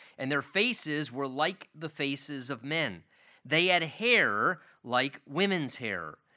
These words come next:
and their teeth were like lions' teeth. And they had breastplates like breastplates of iron, and the sound of their wings was that like the sound of chariots with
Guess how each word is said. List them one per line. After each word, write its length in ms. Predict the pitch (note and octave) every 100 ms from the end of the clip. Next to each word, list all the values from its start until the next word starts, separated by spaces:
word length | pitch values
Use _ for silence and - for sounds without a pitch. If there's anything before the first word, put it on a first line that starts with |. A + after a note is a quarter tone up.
| _ _
and 180 | C#3+ D3+
their 120 | D#3+
teeth 640 | - - A#3+ D3+ G2 - -
were 220 | C3+ C#3
like 400 | C3 D3+ E3 - _
lions' 600 | C#3+ D3+ F3 D#3 A#2 -
teeth. 520 | - A2+ E2+ - _ _ _ - _
And 140 | C3+
they 80 | D#3+
had 240 | F3 E3 B2
breastplates 920 | D#3 A3+ - - E3 A2 - - -
like 340 | C#3 D3 A2+ A2
breastplates 640 | D#3 F#3+ - - F3 D#3+
of 140 | D#3+ A#2
iron, 420 | C#3 C#3+ C#3 A#2+
and 80 | A2
the 60 | A#2+
sound 480 | - F3 F3+ G#3 G3+
of 80 |
their 160 | E3+ F3+
wings 560 | C3+ E3 E3 C#3+ A#2+ B2+
was 160 | A2+
that 260 | C#3 D3+ D#3
like 220 | D3+ D3+
the 80 | C3
sound 540 | - C#3+ C#3 D3+ D#3
of 180 | - B2+
chariots 720 | - D#3 D3 C3+ A#2+ A2+ - - - - -
with 240 | C3+